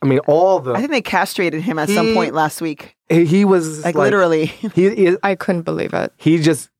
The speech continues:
Speaker 1: s-, turned on himself.
Speaker 3: These
Speaker 1: That's
Speaker 3: people
Speaker 1: it.
Speaker 3: have no principles. I mean, I, I will make that blanket statement. These people have no principles. You can, I mean, yeah, Ted Cruz is a great example. You can insult every single thing about him and he'll still go crawling back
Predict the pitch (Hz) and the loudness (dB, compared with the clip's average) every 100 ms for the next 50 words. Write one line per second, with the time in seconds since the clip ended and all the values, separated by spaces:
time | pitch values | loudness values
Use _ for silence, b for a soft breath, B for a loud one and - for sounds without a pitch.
0 | _ - - - - 143 147 135 120 110 | _ -16 -12 -10 -6 -2 0 0 0 -4
1 | - 139 - - _ 277 262 311 330 277 | -4 -6 -6 -16 _ -2 0 0 2 2
2 | 214 196 170 175 175 170 156 170 170 - | 2 0 0 -2 -2 -4 -4 -4 -4 -2
3 | 208 202 190 - 196 202 202 190 175 156 | 0 2 0 0 0 2 2 0 0 -2
4 | 165 160 160 - 165 - 170 180 - 196 | -2 -2 -6 -2 -2 0 -2 -2 -2 -4
5 | 190 185 175 170 170 - - - 180 - | -2 -2 -2 -4 -6 -8 -6 -8 -6 -2
6 | 175 175 170 214 220 240 - - 107 - | -2 -2 0 0 0 -2 -4 -8 -10 -12
7 | _ - 233 247 262 - 240 277 262 285 | _ -8 0 2 2 0 0 2 2 0
8 | 247 262 262 240 - 160 170 175 196 - | 2 2 2 0 -2 -2 0 0 -2 0
9 | 226 220 - 196 - 180 175 - - 214 | 0 2 0 0 0 0 0 -2 -4 -4
10 | 202 208 247 240 - _ _ - - - | -2 0 0 0 -6 _ _ -14 -6 -2
11 | 302 302 262 240 208 180 175 180 180 175 | 0 0 0 2 0 2 0 0 -2 -2
12 | 196 190 190 - 175 175 175 - 170 175 | -2 -2 -2 -2 -2 0 -2 -2 -2 -2
13 | 190 262 - - | 0 0 -2 -6